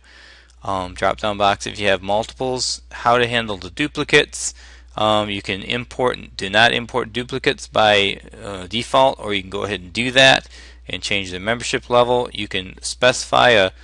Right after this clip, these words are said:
default password for everybody or leave it blank, and it will generate random passwords for each member. Um,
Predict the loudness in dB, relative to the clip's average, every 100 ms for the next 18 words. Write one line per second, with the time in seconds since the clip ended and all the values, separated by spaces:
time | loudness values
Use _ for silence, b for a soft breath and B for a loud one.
0 | b -8 -6 0 0 2 2 2 2 -4
1 | -6 -4 -6 -4 -2 0 2 4 2 0
2 | -10 b b b b -4 0 2 0 -2
3 | -2 2 4 2 0 -6 -6 -8 -2 -2
4 | 0 0 -2 -2 0 0 0 -2 0 0
5 | 0 -8 -8 -6 -6 -6 -6 -4 -2 -4
6 | -6 b b b b b -4 -2 -2 -6
7 | -12